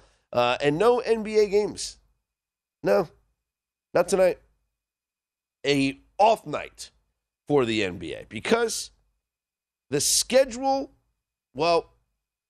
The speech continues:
doesn't make sense. In case you were not aware, we had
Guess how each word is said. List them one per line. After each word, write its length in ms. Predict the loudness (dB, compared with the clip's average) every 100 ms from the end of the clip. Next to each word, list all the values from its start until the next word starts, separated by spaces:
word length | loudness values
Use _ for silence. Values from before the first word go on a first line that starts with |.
| _ _ _
doesn't 280 | 0 2 0
make 220 | -4 -4
sense. 460 | -6 -8 -12 -14 -16 _ _ _ _ _ _ _ _ _ _ _ _ _ _
In 120 | -10
case 360 | -2 -2 -2 -8
you 420 | -6 -6 -6 -10 _ -16 -16 _
were 240 | -4 -2 0
not 320 | 0 2 2
aware, 440 | 0 -4 -8 -10 -12 _ _ _ _ _ _ _ _ _ _ _ _ _ _ _ _
we 260 | -6 0 0
had 460 | 0 0 -2 -4